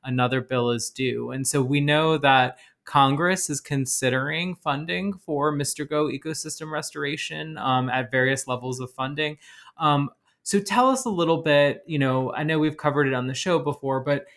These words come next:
you know, in terms of Mister Go, why that channel was so damaging, and then in terms of the opportunity looking ahead,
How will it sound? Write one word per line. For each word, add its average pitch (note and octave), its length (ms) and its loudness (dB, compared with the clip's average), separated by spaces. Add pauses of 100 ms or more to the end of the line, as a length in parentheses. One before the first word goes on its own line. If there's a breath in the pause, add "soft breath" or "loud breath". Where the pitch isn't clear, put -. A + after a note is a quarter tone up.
(300 soft breath)
you D#3+ 80 -4
know, D3+ 100 2
in D3+ 80 -2
terms A3 380 2
of G3 80 0
Mister D#3 320 -2
Go, C3+ 640 2 (840)
why D3+ 400 6
that C#3+ 400 2
channel C3+ 380 2
was C3 160 -2
so C3 240 0
damaging, C#3 720 -2
and C#3+ 240 0
then C#3 160 2
in C3+ 140 0
terms D3+ 360 -2
of C3+ 320 0
the C3 120 -2
opportunity C3+ 640 -2
looking B2 320 -4
ahead, C#3+ 640 2